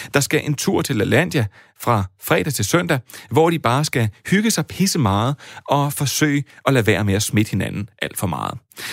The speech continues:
Den daglige leder af Liffen siger, efter han har fået en del kritik fra blandt andet forældre, der synes, det er, det er uansvarligt:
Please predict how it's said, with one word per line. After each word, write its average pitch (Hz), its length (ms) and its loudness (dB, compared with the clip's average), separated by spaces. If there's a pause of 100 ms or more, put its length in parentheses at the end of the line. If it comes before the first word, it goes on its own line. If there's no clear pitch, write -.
(140)
Den 160 120 4
daglige 151 560 0
leder 135 340 2 (260)
af 107 100 4
Liffen 135 280 2
siger, 123 300 2 (300)
efter 120 240 -2
han 95 80 -2
har - 60 -10
fået 92 240 -2
en 101 120 -4
del 147 220 0
kritik - 380 -2
fra - 260 -8
blandt 73 160 -4
andet 110 240 4
forældre, 160 460 0
der - 80 -8
synes, 110 220 -4
det - 100 -6
er, - 40 -6
det - 80 -8
er - 60 -10
uansvarligt: 185 680 -2